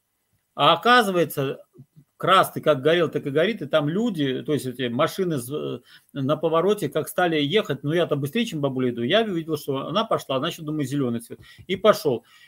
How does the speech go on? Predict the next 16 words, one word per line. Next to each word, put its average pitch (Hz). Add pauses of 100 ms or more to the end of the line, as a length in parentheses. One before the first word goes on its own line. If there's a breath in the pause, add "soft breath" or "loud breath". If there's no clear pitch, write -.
(140 soft breath)
И 180
тут 233 (340)
останавливается 165
несколько 156
машин, 170
мне 170
просто 160
сигналят, 165
я 156
вынимаю 151
наушники, 156
я 139
смотрю, 147
оказывается, 143
ещё 120
шесть 180